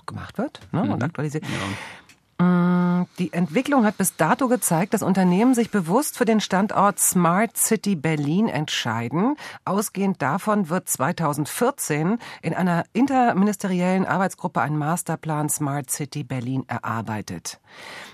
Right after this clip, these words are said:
Speaker 1: Das ist nicht mehr so ganz auf dem Stand. Ich habe da heute gerade erst reingeguckt. Und es ist natürlich ärgerlich, wenn gerade, wenn es gerade um Smart City und Zukunft, Internet und Aktualität geht, äh, dass, dass dann die eigene Seite so hängt.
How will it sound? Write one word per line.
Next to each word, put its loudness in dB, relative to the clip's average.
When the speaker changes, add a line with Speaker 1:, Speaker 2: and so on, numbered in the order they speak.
Speaker 1:
Das 2
ist -2
nicht 2
mehr 6
so 2
ganz 2
auf -2
dem 0
Stand. -2
Ich -6
habe -4
da 0
heute 0
gerade -2
erst -6
reingeguckt. -2
Und 4
es 2
ist 0
natürlich 0
ärgerlich, 2
wenn 4
gerade, 2
wenn 4
es 0
gerade 0
um 0
Smart 0
City 0
und 0
Zukunft, -4
Internet 0
und -2
Aktualität -4
geht, -6
äh, -2
dass, -4
dass -6
dann 2
die -2
eigene -2
Seite -4
so -2
hängt. -4